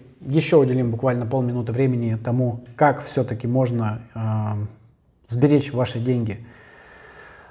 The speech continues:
на дополнительных, ненужных для вас на самом деле услугах, то есть существует два пути.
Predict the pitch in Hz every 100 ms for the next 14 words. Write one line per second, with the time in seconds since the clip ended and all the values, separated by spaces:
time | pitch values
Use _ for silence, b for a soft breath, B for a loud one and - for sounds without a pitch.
0 | - 127 127 127 127 117 B B B B
1 | 117 135 139 156 151 123 117 - 120 147
2 | 151 139 117 110 107 117 120 113 110 120
3 | 110 113 113 113 - 220 139 - - 127
4 | - - - 127 - 226 143 123 135 117
5 | 113